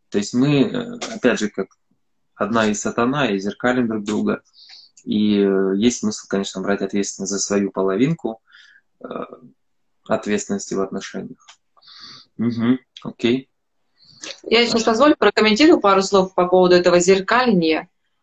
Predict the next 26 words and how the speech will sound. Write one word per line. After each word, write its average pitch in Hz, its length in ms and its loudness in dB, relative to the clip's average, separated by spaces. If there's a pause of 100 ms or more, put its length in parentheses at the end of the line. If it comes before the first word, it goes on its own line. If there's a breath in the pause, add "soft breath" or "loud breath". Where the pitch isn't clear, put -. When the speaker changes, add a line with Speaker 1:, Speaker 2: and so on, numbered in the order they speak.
Speaker 2:
отзеркаливания, 170 840 0
Speaker 1:
Да. 202 140 4
Speaker 2:
да. - 60 0
Это 202 180 2
даже 202 220 4
не 202 80 6
только 254 300 4
с - 100 -10
мужем 180 400 4
и 180 120 0
женой, 180 420 4
это - 160 2
вообще 185 360 2
с 233 100 -4
любым 165 280 4
человеком. 156 640 2 (360 loud breath)
Потому 208 320 2
что 226 160 2
Speaker 1:
Мгм. 175 80 6
Speaker 2:
если 240 320 2
нас 170 360 2
кто-то 220 400 2
бесит, 165 600 2 (840)
это 233 420 2
находится 170 520 2
внутри. 175 560 -2